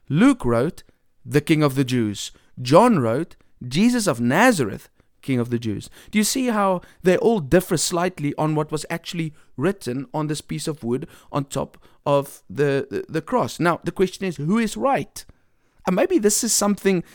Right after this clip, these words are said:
that seems contradictory to people. The wording is slightly different in all of them.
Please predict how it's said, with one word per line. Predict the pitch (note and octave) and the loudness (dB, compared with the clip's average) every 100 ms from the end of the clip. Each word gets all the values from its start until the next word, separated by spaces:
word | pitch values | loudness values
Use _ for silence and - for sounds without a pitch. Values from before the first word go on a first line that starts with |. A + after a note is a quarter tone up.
| - | -4
that | E3+ E3 | -2 0
seems | - F#3+ F3+ E3 - | -4 -4 -6 -6 -6
contradictory | - D#3+ D3 C3+ C#3 - B2+ B2 | -4 -4 -4 -4 -6 -6 -6 -6
to | - A#2 | -6 -10
people. | A2 G#2+ - - _ _ _ D3 | -8 -10 -12 -16 _ _ _ 0
The | F#3 | 0
wording | D3+ A3+ D#4 E4 D4+ C4 | 2 0 0 0 0 0
is | F#3+ | -2
slightly | - C4+ C4+ B3 G#3+ | -2 -4 -4 -2 -4
different | D3 F3 - G3 F#3 | 0 0 0 -4 -4
in | D3 | -6
all | G3 G#3 | -2 0
of | F#3 | 0
them. | C3+ | -2